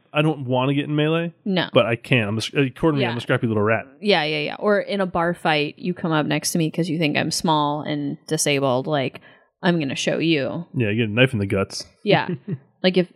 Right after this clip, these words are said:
Speaker 2: if anyone knows how to take down a bully, it's this person.
Speaker 1: All right. And so what do we decide for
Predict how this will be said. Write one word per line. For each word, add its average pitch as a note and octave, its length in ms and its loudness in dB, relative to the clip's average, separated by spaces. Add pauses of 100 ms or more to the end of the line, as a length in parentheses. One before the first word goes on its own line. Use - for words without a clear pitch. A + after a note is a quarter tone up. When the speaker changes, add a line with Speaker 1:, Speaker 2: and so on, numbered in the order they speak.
Speaker 2:
if F#3 220 0
anyone F#3+ 380 0
knows E3 160 -4
how F3 80 2
to D#3 100 0
take D#3+ 220 -4
down D#3 160 0
a D3+ 40 -4
bully, C#3 600 0
it's E3+ 180 0
this D#3 240 -2
person. - 460 -8 (240)
Speaker 1:
All C#3+ 160 0
right. D3 280 -2
And C3 160 -4
so D#3+ 160 0
what E3+ 120 2
do G#3+ 80 -4
we G#3+ 100 0
decide E3+ 380 -2
for C3 680 0